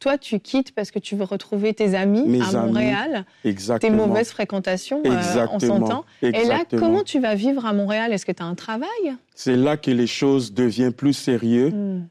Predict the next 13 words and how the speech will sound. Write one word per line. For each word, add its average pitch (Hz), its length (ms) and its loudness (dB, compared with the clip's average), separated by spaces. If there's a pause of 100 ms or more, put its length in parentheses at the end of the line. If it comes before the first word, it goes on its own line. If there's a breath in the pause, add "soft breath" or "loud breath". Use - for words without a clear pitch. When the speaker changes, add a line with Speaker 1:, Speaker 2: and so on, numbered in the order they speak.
(160)
Speaker 2:
Et, 123 420 4
euh, 117 460 2 (100)
à 123 160 -2
Montréal, 123 800 2 (260 soft breath)
j'ai 127 160 0
fait - 160 -2
à 139 80 2
peu 127 180 -2
près 139 180 0
huit 131 360 0
à 123 100 2
neuf 117 380 2
ans. 123 220 -2